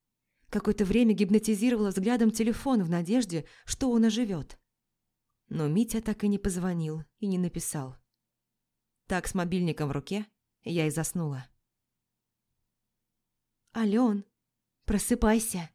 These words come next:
разбудила меня мама спустя несколько часов. «Ты в порядке?» «Да, всё хорошо», пробормотала, не понимая спросонья,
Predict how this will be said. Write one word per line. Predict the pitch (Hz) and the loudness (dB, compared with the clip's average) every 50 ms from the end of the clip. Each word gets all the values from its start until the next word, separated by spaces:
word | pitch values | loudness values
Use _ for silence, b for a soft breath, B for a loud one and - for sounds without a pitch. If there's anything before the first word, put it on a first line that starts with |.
| _ _ _ _ _ _ _ _ _ _ _ _ _ _ _ _ _ | _ _ _ _ _ _ _ _ _ _ _ _ _ _ _ _ _
разбудила | - 214 202 185 185 214 185 196 185 170 | 0 0 2 4 4 4 4 4 4 4
меня | 170 175 170 175 175 | 2 0 0 -2 -2
мама | 175 175 196 220 202 156 135 135 - | -2 0 0 0 0 0 -2 -6 -8
спустя | - - - 196 196 - - 240 | -10 -6 -4 -4 -2 0 0 0
несколько | 226 214 202 - 196 190 - 196 | 0 0 0 -2 -4 -4 -4 -4
часов. | - 208 190 - 170 147 - - - - - _ _ _ _ _ _ _ _ _ _ _ _ _ _ _ _ _ _ _ | -4 -6 -6 -6 -6 -8 -8 -10 -14 -20 -20 _ _ _ _ _ _ _ _ _ _ _ _ _ _ _ _ _ _ _
«Ты | - 262 226 | 0 0 2
в | 226 | 4
порядке?» | - 233 220 208 202 233 - - - 320 311 - _ _ _ _ _ _ _ _ _ _ _ _ _ _ _ _ _ _ _ _ _ _ _ _ _ _ _ | 4 4 6 6 4 2 0 -2 -6 -6 -8 -8 _ _ _ _ _ _ _ _ _ _ _ _ _ _ _ _ _ _ _ _ _ _ _ _ _ _ _
«Да, | - 240 233 233 220 190 | -4 -2 0 0 0 -2
всё | - - - 214 | -4 -6 -6 -6
хорошо», | - - 220 208 202 196 - - 202 175 165 - _ _ _ _ _ _ _ _ _ _ _ _ _ _ _ _ _ | -6 -6 -6 -6 -6 -6 -6 -6 -8 -10 -12 -14 _ _ _ _ _ _ _ _ _ _ _ _ _ _ _ _ _
пробормотала, | - 165 165 160 165 170 165 160 - 180 185 185 156 147 - | -4 -2 0 0 -2 -2 -2 -2 -2 -4 -4 -4 -4 -6 -4
не | - 196 175 | -4 -2 0
понимая | - 196 202 196 190 185 170 165 | 2 2 2 2 2 0 0 -2
спросонья, | - - - 170 170 - - 220 254 240 226 226 226 | -2 -4 -6 -6 -6 -4 -2 0 2 2 2 0 -2